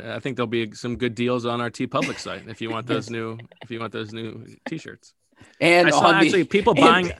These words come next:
Speaker 2: and, and, and, and by the way, Bo, there's gonna be some great deals on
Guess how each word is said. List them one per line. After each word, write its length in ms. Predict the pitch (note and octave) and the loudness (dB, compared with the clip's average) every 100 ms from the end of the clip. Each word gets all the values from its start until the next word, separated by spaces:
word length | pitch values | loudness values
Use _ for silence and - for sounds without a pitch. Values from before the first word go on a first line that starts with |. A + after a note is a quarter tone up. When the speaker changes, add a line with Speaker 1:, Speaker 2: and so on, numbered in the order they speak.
| - | -2
Speaker 2:
and, 220 | F#3+ F3 - | 0 0 0
and, 160 | G3+ G#3 | 0 2
and, 100 | G3 G3 | 2 2
and 160 | F#3 G#3+ | 2 4
by 120 | G#3 | 4
the 80 | F#3+ | 6
way, 160 | G3 F3+ | 8 6
Bo, 240 | C#3 B2+ | 4 0
there's 180 | - D#3+ | 2 2
gonna 80 | - | 0
be 60 | |
some 180 | - E3 | 0 -2
great 400 | A#2+ C#3 F3+ C3+ | 0 2 4 4
deals 400 | D#3 E3+ D3+ C#3+ - | 6 6 6 2 2
on 520 | D3 C#3+ C#3+ B2 | 4 6 4 0